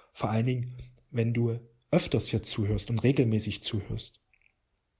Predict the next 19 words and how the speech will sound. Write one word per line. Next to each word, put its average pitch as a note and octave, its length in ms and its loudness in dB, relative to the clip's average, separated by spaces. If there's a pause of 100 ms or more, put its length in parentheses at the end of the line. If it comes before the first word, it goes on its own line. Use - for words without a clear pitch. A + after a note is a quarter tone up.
(420)
Ich - 140 4
bin G3 120 6
hier, D#3+ 180 8
um F3 80 4
dich D#3+ 140 2
daran D#3+ 240 4
zu - 100 0
erinnern, C#3 300 4
dass B2 120 0
du B2+ 120 0
dich B2 160 -2
jetzt - 240 2
für D3 80 2
deine C3 200 2
Mission C3 400 2
immer C3 160 0
mehr A#2 180 0
öffnen A#2 320 -2
darfst. - 540 -8